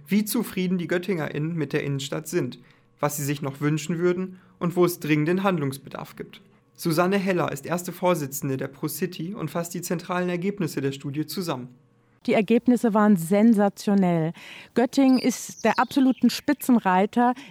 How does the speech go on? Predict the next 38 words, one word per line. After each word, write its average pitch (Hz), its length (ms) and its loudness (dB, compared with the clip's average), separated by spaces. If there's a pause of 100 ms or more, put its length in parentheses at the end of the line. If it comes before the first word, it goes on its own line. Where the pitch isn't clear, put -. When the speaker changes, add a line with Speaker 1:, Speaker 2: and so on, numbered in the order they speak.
Speaker 2:
in 226 160 6
seiner 214 280 6
Größengruppe, 247 800 2
also 196 300 2 (160)
zwischen 240 380 2
den 196 160 2
Städten, 240 560 2
zwischen 202 640 2 (420)
hunderttausend 240 720 4
und 202 80 -2
zweihundertfünfzigtausend 190 960 0
Einwohnern. 156 600 0 (280)
Wir 208 120 4
haben 233 100 6
in 240 160 6
ganz 285 400 2
vielen 285 320 4
Kategorien 247 680 2
die 233 120 4
Benchmark 196 640 2
gesetzt. 156 380 -2
Also 180 300 0
wir 254 240 4
waren 214 260 4
die 226 160 2
mit 220 200 4
den 202 120 4
besten 208 300 0
Ergebnissen 208 580 0
in 196 120 0
den 190 160 2
einzelnen 233 560 4 (280)
Bewertungen 202 840 4
und 262 260 4
auch 233 180 0
in 226 140 4
der 208 140 4
Durchschnittsnote. 160 920 0